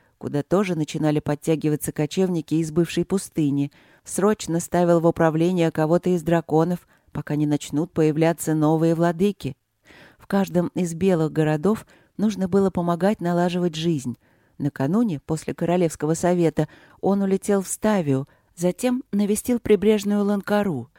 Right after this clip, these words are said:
которая была столицей при его отце, и только сейчас вернулся.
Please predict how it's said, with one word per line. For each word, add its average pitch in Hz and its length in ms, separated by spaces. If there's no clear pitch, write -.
которая 160 400
была 160 220
столицей 160 600
при 156 160
его 165 220
отце, 160 520
и 185 100
только 214 320
сейчас 175 400
вернулся. 143 640